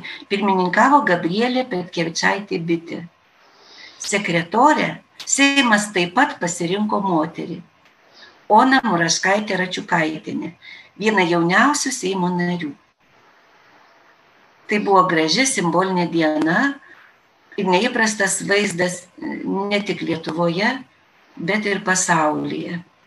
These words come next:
Anot Kazio Griniaus, pasaulinė sensacija.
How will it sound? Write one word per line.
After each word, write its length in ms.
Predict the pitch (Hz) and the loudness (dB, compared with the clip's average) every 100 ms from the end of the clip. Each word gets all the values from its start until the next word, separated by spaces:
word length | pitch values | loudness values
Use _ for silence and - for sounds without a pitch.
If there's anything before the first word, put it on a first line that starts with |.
| - - - - - - - - - - | -20 -20 -20 -20 -20 -20 -20 -20 -20 -4
Anot 320 | 190 185 - | 0 0 2
Kazio 400 | 185 190 - 165 - - - | 2 4 2 0 -2 -6 -6
Griniaus, 640 | 170 277 277 247 - - - _ _ _ - - - _ _ _ 170 | 0 2 2 2 -4 -12 -20 _ _ _ -20 -20 -20 _ _ _ -6
pasaulinė 480 | 170 175 196 196 | 0 0 2 0
sensacija. 1000 | 170 175 165 165 175 - - - - 165 | 0 2 0 -2 -4 -4 -8 -14 -10 -10